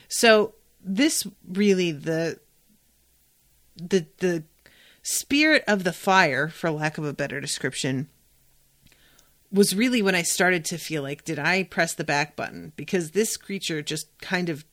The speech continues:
goes on in this vein over and over again over the next few pages.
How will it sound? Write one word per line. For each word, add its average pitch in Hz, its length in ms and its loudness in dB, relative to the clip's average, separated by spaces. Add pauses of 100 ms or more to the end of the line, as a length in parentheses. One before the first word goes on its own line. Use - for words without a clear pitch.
(120)
goes 180 300 0
on 160 360 0
in 156 240 -4
this 151 200 -8
vein 147 440 -4
over 160 360 -4
and 139 100 -4
over 127 300 -8
again 113 440 -12 (600)
over 165 560 -2
the 156 160 -4
next - 680 -8 (260)
few 156 220 -4
pages. - 640 -12